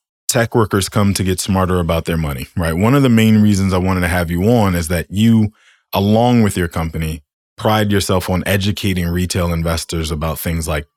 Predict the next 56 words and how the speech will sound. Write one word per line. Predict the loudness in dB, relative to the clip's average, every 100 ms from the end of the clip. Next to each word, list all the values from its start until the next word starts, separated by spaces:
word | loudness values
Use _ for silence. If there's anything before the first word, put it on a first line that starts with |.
| -8
downside | -4 -4 -4 -4 -6
risk, | -8 -10 -12 -14 _ _ _ -4
and | -2 -2 -4
even | -2 0 0 0
go | 0
as | -2
far | 0 0
as | -2
to | -6
teach | -6 -6 -4
people | -6 -4
how | -4 -2
to | -2
limit | -2 -2 -2
risk | -4 -4 -4 -4
using | -4 -4 -6
options, | -6 -6 -8 -10 -8
which | -6 -6 -10 _ _ _ _ -6
is | -2 0
not | 0 0 -2
common. | 0 0 0 -6 -10 _ _ _ _ _ -4
And | -2
since | 2 0 4
many | 4 4 4 4
of | 4
our | 2
listeners | 2 2 2 0 0
tend | 0 0
to | 0
be | -2 -2 -2
high-earning | -4 -2 0 0 0 0 0
tech | 0 -2 -2
professionals | -2 -2 -2 -4 -4
who | -2 -2
are | -2
very | -2 0 2 0
heavy | 0 -2 -2
on | -2 -2
math | -2 -2 -2
and | -4 -2
logic | -2 -2 -4 -4
in | -4
their | -2
day | 0 0
jobs, | 0 -2 -4 -4
like | -6 -6
I |
was | -6
talking | -4 -6 -4 -6
about | -4 -6 -8
before, | -2 0 0
make | -2 -4
someone | -6 -4 -4
a | -6 -6
good | -6
technician, | -6 0 0 0 -6